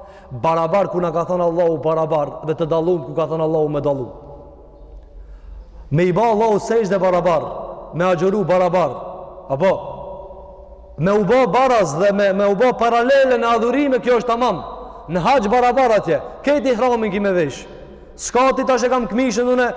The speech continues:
njëqind euro, qish ka mundësi me hek. Ki me hek, ki me vesh ata prej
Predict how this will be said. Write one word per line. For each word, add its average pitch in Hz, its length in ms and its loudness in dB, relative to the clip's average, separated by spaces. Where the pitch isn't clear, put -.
njëqind 247 260 0
euro, 247 300 4
qish 226 180 -6
ka 240 80 4
mundësi 233 340 0
me 226 140 0
hek. 220 220 2
Ki 240 100 0
me 240 160 2
hek, 247 220 4
ki 233 100 0
me 226 100 -2
vesh 226 220 2
ata 233 220 0
prej 247 300 2